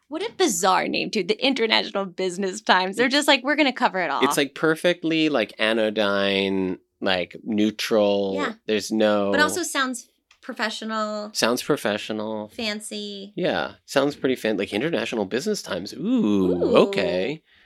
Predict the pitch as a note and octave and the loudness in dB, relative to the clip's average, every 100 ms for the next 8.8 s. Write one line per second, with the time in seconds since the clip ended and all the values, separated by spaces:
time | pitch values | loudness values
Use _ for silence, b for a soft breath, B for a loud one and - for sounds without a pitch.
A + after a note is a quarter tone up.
0 | b b - E4 F#4 E4+ D#4+ C#4 C#4+ D#4 | b b -10 -6 -4 -4 -2 0 0 -2
1 | E4 B3+ F3 A#3 F#4+ F#5 - D#4 B3 A3 | -2 -2 -4 0 0 2 0 2 2 4
2 | C3+ - C3+ F#3+ C3+ C3+ D3 C3+ C3+ - | 4 4 2 0 0 0 0 0 0 -2
3 | B2 A#2+ B2+ B2+ C#3+ C#3+ B2+ B2+ A2+ G#2+ | -2 -2 -2 -2 0 0 0 -2 -2 -4
4 | A2+ A#2 G#2+ F#2 - C#3 C3+ - A#2 - | -4 -4 -6 -6 2 2 2 2 -2 0
5 | A2+ F2 G2+ F2+ - G#2 G#2 G2 F#2 b | -4 -4 -4 -6 -6 -4 -2 -4 -6 b
6 | b b - G2 F#2 F#2 - B2+ G#2 E3 | b b -6 -4 -2 -2 0 2 2 4
7 | A#2+ - G#2 G#2+ A2+ G#2 F#2+ - G2+ G2 | 4 4 4 2 2 2 0 -2 -4 -4
8 | F#2+ F#2 G2+ F#2+ - E2+ F2 E2+ | -6 -6 -4 -4 -4 -4 -4 -6